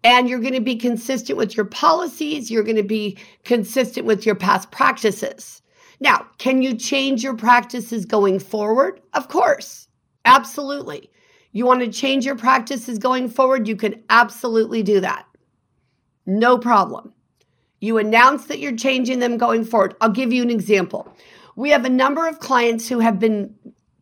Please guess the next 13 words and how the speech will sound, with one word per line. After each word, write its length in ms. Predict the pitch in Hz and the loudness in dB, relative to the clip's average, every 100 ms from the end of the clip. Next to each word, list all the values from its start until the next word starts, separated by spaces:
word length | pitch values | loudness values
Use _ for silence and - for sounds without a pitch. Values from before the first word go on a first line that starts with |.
| _ _ _ | _ _ _
told 440 | - - 277 285 214 | -6 0 0 0 2
by 160 | 233 | 2
their 140 | 226 226 | 2 0
workers' 400 | 208 220 233 226 | 0 -4 -6 -6
compensation 880 | 208 - - 208 - 214 208 208 | 0 0 0 -4 0 0 0 -6
carriers, 560 | 196 202 185 180 180 - - 254 | -2 0 0 0 -2 -6 -8 -2
incorrectly, 1080 | 277 277 262 - 233 226 226 226 196 185 - | 0 2 0 -2 2 2 2 -2 -4 -2 0
I 160 | 185 | 2
might 260 | 180 175 175 | 2 -2 -2
add, 380 | 160 147 - - _ _ _ _ _ _ _ | -2 0 -2 -10 _ _ _ _ _ _ _
that 180 | 294 - | 2 4
they 140 | 311 | 0
cannot 720 | - 294 269 277 311 330 - | -2 -2 2 4 2 0 -6